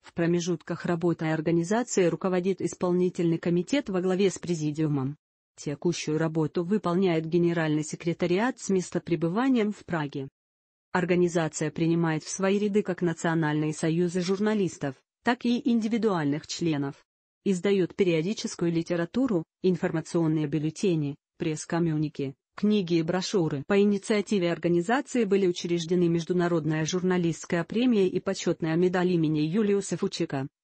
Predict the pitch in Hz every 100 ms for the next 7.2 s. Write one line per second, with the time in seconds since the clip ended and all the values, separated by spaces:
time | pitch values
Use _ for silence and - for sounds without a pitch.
0 | - 202 196 185 175 175 170 185 170 214
1 | 262 262 - 196 185 180 185 190 - 185
2 | 170 156 175 170 175 185 175 196 226 190
3 | 180 220 277 208 165 151 - 156 151 156
4 | - - 165 190 240 233 196 185 170 165
5 | 165 165 160 156 160 - 165 - 262 247
6 | 180 165 - 160 165 175 185 196 170 147
7 | - 139